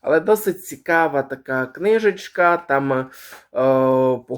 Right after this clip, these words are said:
ходу текста розповідається, е, що один хлопчик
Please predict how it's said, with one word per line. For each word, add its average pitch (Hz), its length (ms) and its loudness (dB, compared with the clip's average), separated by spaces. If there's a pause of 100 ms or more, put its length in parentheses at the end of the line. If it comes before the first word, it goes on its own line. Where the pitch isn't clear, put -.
ходу 139 260 0
текста 135 440 -2
розповідається, 131 1300 0 (400)
е, 123 880 -4
що 123 320 -4
один 135 340 0
хлопчик 143 920 -2